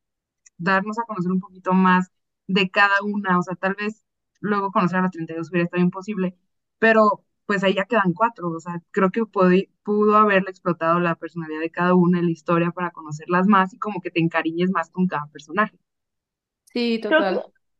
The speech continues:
Speaker 3: creo que la única que le dio personalidad es a Celeste.
Speaker 2: A Celeste,
Speaker 1: A
Speaker 2: sí.
Speaker 1: Celeste, sí.
Speaker 3: Ujú. De ahí en más, las demás están, no, no tienen personalidad.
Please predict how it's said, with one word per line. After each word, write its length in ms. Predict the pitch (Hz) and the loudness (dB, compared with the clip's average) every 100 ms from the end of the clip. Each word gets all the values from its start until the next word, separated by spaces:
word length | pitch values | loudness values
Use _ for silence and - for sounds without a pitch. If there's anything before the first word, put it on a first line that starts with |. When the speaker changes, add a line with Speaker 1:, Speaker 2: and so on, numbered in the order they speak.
| - | 0
Speaker 3:
creo 140 | 330 | 2
que 80 | 381 | 4
la 120 | 392 | 4
única 240 | 302 311 339 | 4 0 -2
que 60 | 285 | 0
le 100 | 226 | 2
dio 140 | 247 | 2
personalidad 460 | 262 277 233 208 220 | 2 -2 0 0 0
es 60 | 233 | -2
a 40 | |
Celeste. 480 | 220 196 196 - - _ _ _ | -4 -4 -6 -10 -12 _ _ _
Speaker 2:
A 140 | 233 254 | -8 -6
Celeste, 500 | 254 247 254 233 233 | -2 -2 0 -2 0
Speaker 1:
A 100 | 220 | 0
Speaker 2:
sí. 20 | |
Speaker 1:
Celeste, 440 | 240 202 - - 190 | 0 -2 -6 -8 -8
sí. 240 | 190 185 - _ _ _ _ _ _ - | -4 -4 -6 _ _ _ _ _ _ -8
Speaker 3:
Ujú. 360 | 240 233 233 - _ | -4 -4 -4 -8 _
De 180 | 233 254 | 0 2
ahí 140 | 262 | 2
en 100 | 269 | 2
más, 100 | 285 | 2
las 140 | 294 294 | 2 2
demás 260 | 247 247 | 2 -2
están, 360 | 247 262 247 247 | -2 -4 -4 -6
no, 180 | 226 240 | -6 -2
no 220 | 226 233 | 2 2
tienen 240 | 240 254 247 | 2 2 2
personalidad. 680 | 233 208 196 190 190 190 | 0 0 2 4 4 2